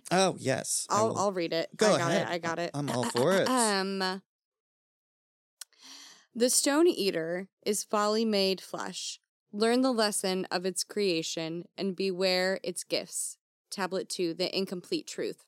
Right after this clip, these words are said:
Speaker 2: verse seven.
Speaker 1: Folly made flesh.
Speaker 2: Stone.
Speaker 1: Learn the lesson of its creation.
Speaker 2: Let's go ahead and circle back to Chris's hatched egg theory. <laughs> Learn the lesson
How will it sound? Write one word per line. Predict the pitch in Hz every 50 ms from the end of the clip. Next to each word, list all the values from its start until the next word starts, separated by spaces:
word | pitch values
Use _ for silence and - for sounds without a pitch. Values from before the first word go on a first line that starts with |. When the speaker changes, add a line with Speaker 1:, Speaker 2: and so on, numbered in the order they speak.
| _
Speaker 2:
verse | - 180 170 175 -
seven. | - - 175 151 - - 58 52 - 180 - _ _ _ _ - _ _ _ - - - - _
Speaker 1:
Folly | - - - - - 110 110 117 123 120 131 135 139 139 139
made | 127 113 104 101 104 101 101 107 101 -
flesh. | - - - - 90 92 95 95 92 95 90 78 - - - - - - - - _
Speaker 2:
Stone. | - - - - 92
Speaker 1:
Learn | 98 101 107 113 120 117
the | 127 123
lesson | 110 110 98 98 101 101 - - 98 101
of | 98
its | 98 92 - -
creation. | - - - - 104 101 101 101 95 95 95 95 - - - 92 92 95 92 95 113 _ _ _ _ _ _ _ _ _ _ _ _ _ _ _ _ _ _ _ _ _ _ _ _ _ _ _ _ _
Speaker 2:
Let's | 247 247 -
go | - 277 277
ahead | 285 277 262
and | 262 247
circle | - 247 233 - 240 214
back | 208 214 220 208 -
to | - 240 220 208 208 208 202
Chris's | - - - 254 233 - - 247 220 214 214 214 220 214 190 - - - _ _ _ _
hatched | - - 233 233 277 311 - - - - - - _ _ _ _ _ _ _ -
egg | 220 269 320 311 381 -
theory. | - 262 202 185 165 165 160 160 180 190 214 247 285 - _ - - -
<laughs> | 349 330 - - 359 370 320 - 359 359 - _ - - - 381 330 294 -
Learn | 233 240 247 262 240
the | 254 247
lesson | 247 247 262 247 277 269 262 254 247